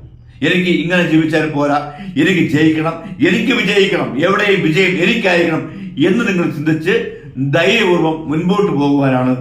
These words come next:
യൂണിവേഴ്സ് നിങ്ങളോട് അറിയിക്കുന്നത്. ഓക്കെ, അപ്പോൾ ഈ രണ്ടാമത്തെ കാർഡ് ചൂസ് ചെയ്ത വ്യക്തികളോട് യൂണിവേഴ്സ് ഇങ്ങനെയാണ് അറിയിക്കുന്നത്. അപ്പോൾ നമുക്ക് ഈ മൂന്നാമത്തെ കാർഡ് ചൂസ് ചെയ്ത വ്യക്തികളോട്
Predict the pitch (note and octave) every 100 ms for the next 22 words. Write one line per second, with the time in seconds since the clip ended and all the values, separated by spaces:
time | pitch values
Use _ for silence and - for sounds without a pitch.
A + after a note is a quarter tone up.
0 | B2+ - - A#2 C3+ C#3 C3 B2 B2+ A2+
1 | - - - A2 A2 A2 G2 F#2+ - -
2 | G2 G#2 - - - - - - - D#3
3 | - - G#3+ G3+ F3+ F#3 G3 G3 G3 F#3+
4 | E3+ E3+ C#3+ D3+ - - - - D#3+ E3+
5 | E3 F3 F3 F3 - - C3+ C#3+ C#3+ F3
6 | D3+ B2 B2 - - - - - - -
7 | - - - - C3+ D3 D#3+ C#3+ C#3 D3
8 | C#3+ C#3 C3 B2+ - A#2 A#2 A#2 A3+ -
9 | - - - - D3+ G#3 G#3 G3+ G3 G3
10 | F#3+ F3+ G3 G3+ F#3+ F#3+ E3+ E3 E3 D#3+
11 | D#3 - D#3 D3+ C3+ - D3+ C3 A2+